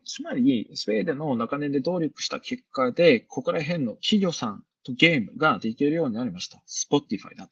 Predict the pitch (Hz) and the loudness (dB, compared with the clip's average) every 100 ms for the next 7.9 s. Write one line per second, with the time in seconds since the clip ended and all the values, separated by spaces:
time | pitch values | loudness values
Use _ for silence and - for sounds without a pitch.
0 | - 143 139 - - - - _ - - | -4 2 2 2 -6 -20 -20 _ -10 -6
1 | 151 143 127 - 127 - - - 139 131 | -2 -2 -4 -4 -4 -4 -8 -10 -6 -8
2 | - 147 120 - - _ - - - - | -6 -4 -4 -6 -16 _ -18 -18 -16 -18
3 | - - _ - - _ - - - 196 | -14 -14 _ -20 -20 _ -12 -4 0 0
4 | - 151 175 113 104 95 113 113 107 113 | 0 2 2 2 -2 -2 -4 -4 -4 -6
5 | - 110 110 135 107 95 - - - - | -6 -8 -6 -4 -4 -4 -8 -12 -12 -16
6 | - - 190 185 165 - - - - - | -18 -10 -4 -4 -4 -10 -12 -12 -12 -14
7 | - - - - - - - - | -16 -16 -14 -10 -10 -12 -10 -8